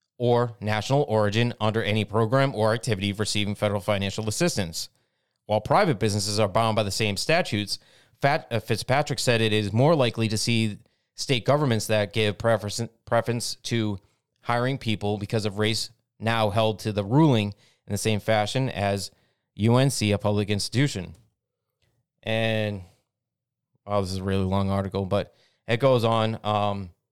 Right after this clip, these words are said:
and I just, I think, uh, it's a, a step in the right direction, you know, coming down and saying, you know,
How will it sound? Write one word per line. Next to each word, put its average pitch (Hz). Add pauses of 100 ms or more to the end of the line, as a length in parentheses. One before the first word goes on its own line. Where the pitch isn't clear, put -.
(640)
and 107
I 104
just, 107 (140)
I 110
think, 113
uh, 104 (400)
it's 113
a, 127
a 110
step 139
in 135
the 123
right 120
direction, 110 (520)
you 107
know, 98 (720)
coming 113
down 110
and 104
saying, 107 (260)
you 117
know, 101